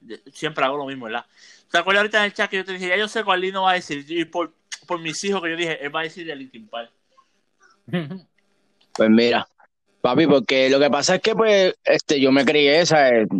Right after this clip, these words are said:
Speaker 3: Cabrón, ese sí de, de, de Linkin Park, yo lo tenía quemado, pero quemado, quemado, me, Meta-, Metaora, creo que se llamaba. Papi,
Speaker 2: Ujú.
Speaker 3: yo tenía quemado, y el otro que él hizo con Jay-Z, que hicieron las canciones juntos, yo tenía, o sea, yo era fan del tipo.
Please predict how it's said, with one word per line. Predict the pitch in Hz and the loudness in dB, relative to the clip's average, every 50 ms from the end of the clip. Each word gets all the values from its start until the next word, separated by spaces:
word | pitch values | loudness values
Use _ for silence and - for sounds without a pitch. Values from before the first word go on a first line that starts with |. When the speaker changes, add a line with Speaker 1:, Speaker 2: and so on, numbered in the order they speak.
| 92 - | 0 0
Speaker 3:
Cabrón, | 98 98 101 113 151 208 208 | 2 2 4 4 4 4 4
ese | 160 - - 139 | 4 2 2 0
sí | - - 147 139 139 | 0 2 4 4 6
de, | 139 139 139 139 139 131 127 127 120 113 - - - - - - _ | 6 6 6 6 6 6 6 6 4 4 2 -2 -10 -20 -20 -10 _
de, | - 120 123 123 120 120 120 | 2 2 4 4 4 2 2
de | 117 123 120 117 | 4 4 4 4
Linkin | 120 120 110 - 127 120 107 | 2 2 0 0 -2 -2 0
Park, | - 113 110 | 0 0 2
yo | 110 117 | 2 2
lo | 120 123 | 2 2
tenía | 110 131 123 123 123 | 2 2 2 2 2
quemado, | 120 165 170 151 123 110 113 131 143 | 0 0 2 2 2 2 2 2 2
pero | 202 208 190 131 | 2 2 2 2
quemado, | - 131 113 104 104 110 120 | 2 2 2 2 2 2 2
quemado, | - 170 143 117 113 135 143 | 0 0 2 2 2 2 4
me, | 135 123 113 107 | 4 2 2 2
Meta-, | 101 104 107 104 - 85 | 2 2 0 0 0 0
Metaora, | 92 110 107 98 - 95 98 123 156 156 131 120 | 0 0 0 0 0 0 0 2 2 2 2 2
creo | 120 127 | 0 0
que | 135 127 | 0 0
se | - 143 | 0 0
llamaba. | 135 120 120 123 120 110 104 - - _ - - - _ _ _ _ _ _ _ 131 | 2 2 4 2 2 2 0 -4 -10 _ -20 -20 -20 _ _ _ _ _ _ _ -6
Papi, | 110 113 139 | -4 0 2
Speaker 2:
Ujú. | 175 160 | 2 2
Speaker 3:
yo | 131 | 4
tenía | 113 120 127 147 156 | 4 2 2 2 2
quemado, | - 185 170 131 113 110 127 151 165 170 | 2 2 2 2 4 4 4 4 4 6
y | 160 | 6
el | 143 127 123 | 4 4 2
otro | 123 139 143 | 2 2 2
que | 139 156 | 2 2
él | 151 | 2
hizo | 151 - 156 135 | 2 2 0 2
con | 139 147 143 139 | 2 2 2 4
Jay-Z, | 143 143 143 - - - 135 139 147 147 135 | 4 2 2 2 2 2 2 4 4 4 4
que | 143 135 | 2 2
hicieron | - - 120 | 2 2 2
las | 127 123 | 0 0
canciones | - 135 117 131 143 135 | 0 0 0 2 2 4
juntos, | 123 127 131 131 - - 139 135 123 117 | 4 4 2 2 2 2 2 4 4 4
yo | 107 104 101 | 2 2 2
tenía, | - 120 127 143 151 151 147 139 | 2 2 2 4 4 4 4 4
o | 120 | 4
sea, | 127 156 | 4 4
yo | 156 131 | 4 4
era | 131 151 147 | 4 2 0
fan | 170 135 127 139 160 | 0 0 0 2 2
del | 160 147 131 - | 2 2 2 0
tipo. | - - 147 - - - - | -2 -2 -2 0 0 -2 -4